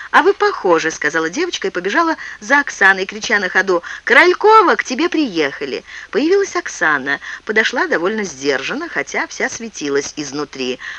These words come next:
Корольков смотрел, как она подходила, и видел, что дочь похожа на жену,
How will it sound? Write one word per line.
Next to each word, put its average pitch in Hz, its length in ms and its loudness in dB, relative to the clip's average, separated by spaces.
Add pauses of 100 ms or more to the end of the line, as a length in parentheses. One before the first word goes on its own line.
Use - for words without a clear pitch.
Корольков 139 480 0
смотрел, 165 480 -2
как 147 200 -6
она 139 180 -2
подходила, 202 680 -4 (240)
и 143 100 -6
видел, 151 340 -2
что - 260 -6
дочь 170 420 -2
похожа 233 600 -2 (260)
на 190 240 -2
жену, 226 720 -4